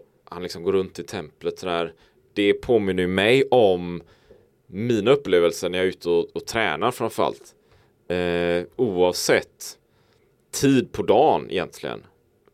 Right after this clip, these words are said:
Fast jag springer i shorts och bara överkropp. Det är lite samma feeling. Det är den här, jag känner, det är liksom alla sinnen är med. Med så lite kläder som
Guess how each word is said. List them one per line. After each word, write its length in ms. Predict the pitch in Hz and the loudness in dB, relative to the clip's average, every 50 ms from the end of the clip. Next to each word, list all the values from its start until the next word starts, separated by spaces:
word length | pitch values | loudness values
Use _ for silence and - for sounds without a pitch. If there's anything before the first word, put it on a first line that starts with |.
| _ _ | _ _
Fast 340 | - - 120 101 - - - | -4 2 2 2 2 2 -2
jag 100 | 98 95 | -2 -2
springer 440 | - - - 104 98 82 85 98 117 | -2 -4 -2 -2 -2 0 0 0 0
i 120 | 127 92 | 0 0
shorts 560 | 73 - - - 123 95 85 78 73 - - - | -2 -6 0 2 4 4 4 4 2 -2 -10 -10
och 60 | 71 | -2
bara 300 | 90 90 76 73 82 82 | 0 0 2 2 0 0
överkropp. 440 | 73 64 60 - - - - - - | -2 -4 -8 -12 -12 -12 -12 -8 -10
Det 60 | 101 | -10
är 20 | |
lite 200 | 107 110 - - | -10 -8 -12 -14
samma 500 | - - 98 76 67 67 67 62 57 52 - _ _ - - _ _ _ | -12 -10 -10 -10 -10 -10 -12 -12 -12 -12 -14 _ _ -20 -20 _ _ _
feeling. 560 | - - - 98 80 71 76 101 110 110 90 | -10 -4 -2 -2 -2 0 -2 -4 -4 -4 -8
Det 160 | 71 76 95 101 | -4 2 2 2
är 60 | 104 | 2
den 100 | 110 110 | 2 0
här, 320 | 98 87 78 73 73 71 - _ _ - - - - - - _ _ _ _ | 0 0 0 0 -2 -4 -8 _ _ -20 -20 -20 -20 -20 -20 _ _ _ _
jag 120 | - 85 - | -6 -2 -2
känner, 600 | - - - 90 80 69 78 95 123 143 131 - - | 0 2 2 0 0 -2 -4 0 2 2 2 2 -2
det 240 | 104 104 110 104 | -2 2 2 2
är 40 | - | 2
liksom 300 | - - - - - 101 - | 0 -8 -14 -12 -12 -8 -2
alla 280 | - 120 95 80 82 90 | -2 -2 -2 0 -6 -6
sinnen 440 | - - 110 95 85 76 82 107 135 | -6 -8 -12 -12 -10 -6 -4 -4 -2
är 40 | 143 | -2
med. 220 | 127 90 73 50 - _ _ _ _ _ _ _ _ _ _ _ _ _ _ _ _ _ _ _ | -2 -2 -4 -6 -8 _ _ _ _ _ _ _ _ _ _ _ _ _ _ _ _ _ _ _
Med 580 | _ 101 104 107 98 90 87 85 82 82 82 - - | _ -2 0 0 2 2 0 0 0 0 -2 -4 -6
så 380 | - - - - 98 87 87 87 | -10 -8 -2 0 4 6 6 4
lite 340 | 98 113 107 98 - - 87 | 4 2 -4 -6 -6 -8 -6
kläder 360 | - - 98 80 78 - - | -2 0 0 0 0 0 -2
som 160 | - - | -4 -4